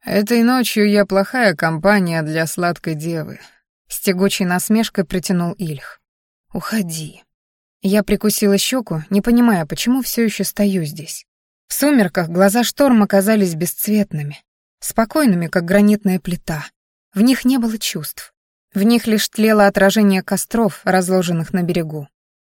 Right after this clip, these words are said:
Но почему-то казалось, что в этом огне Шторм видит нечто иное, что в багровом зареве полыхает его душа, и именно это прилепило к земле мои ноги, не позволяя просто повернуться и уйти. «Я уже наслушалась баек Наны,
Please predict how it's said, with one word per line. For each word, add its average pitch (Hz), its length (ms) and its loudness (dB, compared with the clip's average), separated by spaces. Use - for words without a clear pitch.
Но 185 120 2
почему-то 262 440 0
казалось, 220 580 0
что - 240 -2
в 202 60 0
этом 208 260 2
огне 202 440 2
Шторм 233 420 2
видит 202 320 0
нечто 202 460 0
иное, 175 580 -6
что - 220 -2
в 190 60 -2
багровом 214 500 2
зареве 208 400 0
полыхает 202 500 0
его 190 240 0
душа, 175 480 -4
и 202 120 2
именно 208 360 4
это 233 340 -2
прилепило 185 520 0
к 170 80 -4
земле 190 320 2
мои 175 220 -2
ноги, 180 480 -2
не 208 120 2
позволяя 226 500 0
просто - 380 -4
повернуться 175 760 -2
и 170 100 -4
уйти. 156 540 -6
«Я 214 240 4
уже 202 160 2
наслушалась 208 680 0
баек 175 300 -2
Наны, 170 340 -2